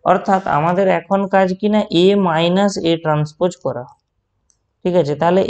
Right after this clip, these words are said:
এ ম্যাট্রিক্সটা আমরা লিখে নিচ্ছি, four two minus one, three five seven, one minus two one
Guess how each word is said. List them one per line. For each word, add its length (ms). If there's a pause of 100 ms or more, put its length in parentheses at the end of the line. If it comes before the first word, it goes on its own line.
এ 40 (120)
ম্যাট্রিক্সটা 560
আমরা 140 (100)
লিখে 260
নিচ্ছি, 280 (560)
four 320 (240)
two 160 (120)
minus 400 (200)
one, 100 (1080)
three 360 (200)
five 340 (580)
seven, 360 (1040)
one 160 (160)
minus 400 (120)
two 140 (200)
one 140